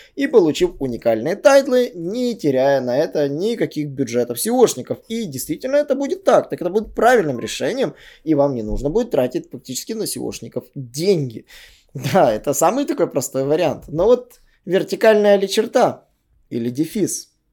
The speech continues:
Или тире? Что лучше выбрать? На самом деле, э, мы нашли на известное исследование, которое проводил Semrush,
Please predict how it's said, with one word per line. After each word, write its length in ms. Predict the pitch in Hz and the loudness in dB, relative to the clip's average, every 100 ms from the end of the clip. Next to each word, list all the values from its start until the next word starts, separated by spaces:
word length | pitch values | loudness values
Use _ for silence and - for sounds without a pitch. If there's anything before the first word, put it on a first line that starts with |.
| _ _ - | _ _ -6
Или 200 | 135 143 | -2 2
тире? 480 | 233 233 196 - _ _ _ _ _ _ _ | 4 6 4 0 _ _ _ _ _ _ _
Что 260 | - - 226 | -16 2 4
лучше 320 | 277 214 131 | 6 2 -2
выбрать? 320 | 120 - - - | -6 -8 -16 -12
На 80 | 113 | -6
самом 400 | - 165 269 277 | 0 4 4 2
деле, 220 | 247 196 | 0 0
э, 320 | 147 123 143 | 0 0 -2
мы 180 | 147 214 | 0 0
нашли 320 | 180 143 180 | 0 -2 -2
на 140 | 156 131 | -2 -2
известное 380 | 131 143 139 131 | -2 -4 -4 -8
исследование, 720 | - 120 123 226 180 214 143 | -8 0 4 8 8 6 2
которое 300 | 127 131 120 | 0 0 2
проводил 420 | 123 120 117 98 | 2 0 0 -4
Semrush, 480 | - 117 113 180 | -6 -2 2 4